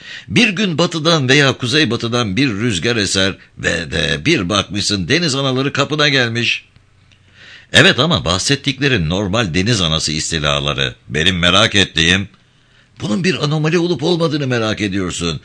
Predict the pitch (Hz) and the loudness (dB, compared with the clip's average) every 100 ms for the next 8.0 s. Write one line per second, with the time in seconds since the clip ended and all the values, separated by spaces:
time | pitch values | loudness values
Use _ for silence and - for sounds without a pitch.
0 | - - 87 - 113 98 90 101 131 92 | -16 -6 -4 -2 -2 0 -2 -2 -4 -4
1 | 98 92 92 82 78 73 69 - - - | -2 -2 0 0 0 -2 -4 -10 -20 -14
2 | - 170 165 - 190 185 170 - 156 - | -2 0 0 2 0 0 -4 -2 0 0
3 | 165 170 135 135 139 127 135 104 151 131 | -2 0 0 0 -2 -2 0 0 0 0
4 | 117 90 90 76 67 - _ - 190 - | -2 -2 -2 -4 -8 -20 _ -2 0 0
5 | 165 - 180 185 180 175 226 190 131 95 | 0 0 -2 -2 -2 0 0 0 -2 -2
6 | - _ _ _ 85 101 92 - _ _ | -6 _ _ _ 0 4 2 0 _ _
7 | _ - 98 123 151 160 151 147 170 190 | _ -8 -4 0 2 2 2 0 0 -2